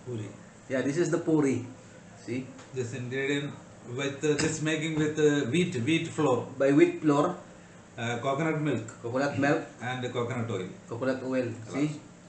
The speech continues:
Speaker 2: Uh, there, it's a thin, uh, kind of bread,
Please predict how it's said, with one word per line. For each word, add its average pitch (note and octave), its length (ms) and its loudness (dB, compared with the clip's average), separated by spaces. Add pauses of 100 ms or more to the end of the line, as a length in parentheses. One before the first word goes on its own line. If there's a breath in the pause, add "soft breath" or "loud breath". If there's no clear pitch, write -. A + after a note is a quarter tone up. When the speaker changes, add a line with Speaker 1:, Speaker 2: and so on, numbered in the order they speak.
(720)
Speaker 2:
Uh, D#3+ 400 8
there, G3+ 160 10
it's D#3+ 440 0
a G#3 120 -2
thin, G#3 240 4
uh, F3+ 480 10
kind E3 240 2
of D#3 120 0
bread, C#3+ 280 2